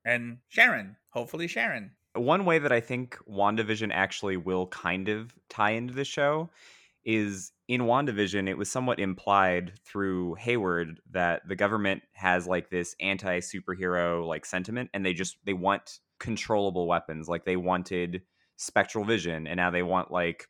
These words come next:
Speaker 2: this bargain brand Captain America, John Walker, the U S A agent.
Speaker 1: Yeah, no, I agree with you completely, uh,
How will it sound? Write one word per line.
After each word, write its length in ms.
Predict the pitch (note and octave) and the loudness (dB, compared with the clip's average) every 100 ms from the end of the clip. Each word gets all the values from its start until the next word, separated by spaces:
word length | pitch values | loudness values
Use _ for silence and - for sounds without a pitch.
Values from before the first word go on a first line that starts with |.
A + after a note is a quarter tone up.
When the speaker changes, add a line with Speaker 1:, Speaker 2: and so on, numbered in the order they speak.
| _ _ _ | _ _ _
Speaker 2:
this 500 | F2+ F2+ - - - _ G2 | -4 -4 -4 -10 -14 _ 6
bargain 340 | G2+ G2 G2 | 6 6 2
brand 560 | F#2+ F#2+ F2+ F2 F2 E2+ - _ _ - | 4 4 4 0 -2 -8 -18 _ _ -2
Captain 300 | G2 E2+ F#2 | 0 0 0
America, 600 | F2 E2 E2 F2 E2 F#2 - | -2 0 0 0 -2 -2 0
John 280 | F2+ F2 | 2 2
Walker, 360 | F2+ F#2 D#2 D2+ | 2 0 -2 -6
the 100 | E2+ | -4
U 120 | F2 | -2
S 140 | E2+ E2+ | -2 -4
A 60 | |
agent. 480 | D#2+ F2+ E2+ D#2 - _ _ _ - | -6 -6 -8 -12 -16 _ _ _ 2
Speaker 1:
Yeah, 180 | A3+ G3+ | 4 4
no, 160 | G3 | 4
I 100 | F3 | 2
agree 180 | D#3+ F3+ | 2 0
with 140 | F3+ | 0
you 80 | E3+ | -2
completely, 480 | E3+ D#3+ E3+ A2 G#2 | -2 -2 -2 -4 -6
uh, 120 | A2+ | -4